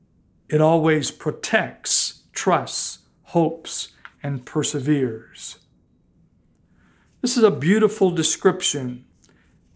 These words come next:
that continues to inform us of what this love that comes through this cord as we are in Christ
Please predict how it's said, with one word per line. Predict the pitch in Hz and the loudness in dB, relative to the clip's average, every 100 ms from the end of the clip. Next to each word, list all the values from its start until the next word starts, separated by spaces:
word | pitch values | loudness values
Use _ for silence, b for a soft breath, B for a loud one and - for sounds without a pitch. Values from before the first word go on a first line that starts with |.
| _ _ _ _ _ _ _ | _ _ _ _ _ _ _
that | 165 156 | -2 0
continues | 175 165 - 226 214 202 - | 0 0 2 2 2 0 -2
to | - 180 | 0 0
inform | 160 - - 202 208 202 160 | 0 -6 -4 2 4 4 2
us | 120 117 - - - _ - - - - _ _ _ _ _ _ _ _ | -2 -8 -12 -12 -14 _ -16 -16 -18 -20 _ _ _ _ _ _ _ _
of | 170 147 | 0 2
what | 170 220 - - | 2 2 -2 2
this | 190 190 - - - b b | 4 4 2 0 -4 b b
love | 147 147 156 202 180 143 123 | -2 4 6 8 6 2 0
that | 147 - | -2 -2
comes | - 196 180 180 - | 2 4 4 2 2
through | - 156 202 214 196 160 | 0 4 6 8 6 4
this | 156 - | 2 0
cord | - - - 226 226 151 123 123 B B - | -4 -8 4 6 6 4 0 -6 B B 0
as | 156 156 | 0 4
we | 165 | 4
are | 151 151 - | 4 2 -2
in | 208 214 196 190 | 0 2 0 -2
Christ | - - 185 127 - | -6 0 2 2 -2